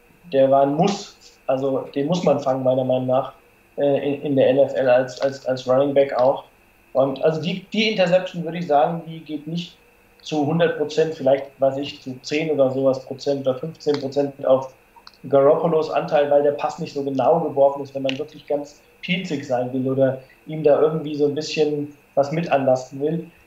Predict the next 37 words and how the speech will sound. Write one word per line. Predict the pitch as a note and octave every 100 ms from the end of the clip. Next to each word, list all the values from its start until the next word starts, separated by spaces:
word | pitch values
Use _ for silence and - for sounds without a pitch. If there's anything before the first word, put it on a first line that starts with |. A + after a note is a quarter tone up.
| -
Die | D3
zweite, | - C#3 D#3+ G#3+ A#3 A#3+ A#3+ - _ _ _
ähm, | F3 F3 F3 E3+ - _ _ _ _ -
da | D#3
bin | G#3
ich | A3+ D#3
ehrlicherweise | G3 G#3+ G3 F3+ G3
so | F#3+
ein | F3
bisschen | G3+ G#3 F#3
gespalten, | E3+ E3+ F3+ F#3 C#3
weil, | C#3 D#3+ D#3+ -
ähm, | D#3 D#3 D#3 C#3+
das | D#3+ D#3+
war | D#3+ F#3
ja | F#3 F3+
so | F3
ein | F3
Pass, | F3+ G3 - _ _ _ _ _ _ _ _
klar, | - E3 G3 G#3+ G#3+ - _ -
da | D#3+ D#3+
war, | D#3+ D#3+ E3 - D#3+
ähm, | D#3+
das | D#3+ -
war | D#3 D3+ C#3+
eng | E3+ G#3 A#3+ A#3
und, | E3+ E3 -
ähm, | - E3 D#3+ D#3+ _ _
er | D#3
musste | E3+ G3+ -
früher | E3+ G#3+ A#3+ G#3+
werfen, | F#3+ F#3+ G#3+ G#3+ G#3 -
als | F3 E3+
er | - D3+
eigentlich | D3 E3+ F3 -
werfen | D3+ C#3+ E3+ C#3+
wollte. | D#3+ G#3 A3 A3+